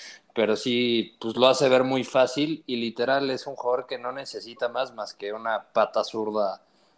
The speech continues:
bendita y, pues, es un jugadorazo y yo creo que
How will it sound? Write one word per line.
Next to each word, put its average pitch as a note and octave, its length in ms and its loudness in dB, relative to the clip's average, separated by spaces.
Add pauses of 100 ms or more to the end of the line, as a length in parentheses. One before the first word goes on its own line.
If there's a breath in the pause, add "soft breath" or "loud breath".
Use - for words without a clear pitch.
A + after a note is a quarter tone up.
(100)
bendita A2 640 2
y, G2 200 -6
pues, G#2+ 180 -10
es A2 100 -4
un B2 120 -4
jugadorazo A2+ 800 4
y A2 80 0
yo A#2 160 0
creo B2 160 2
que F#2+ 240 -4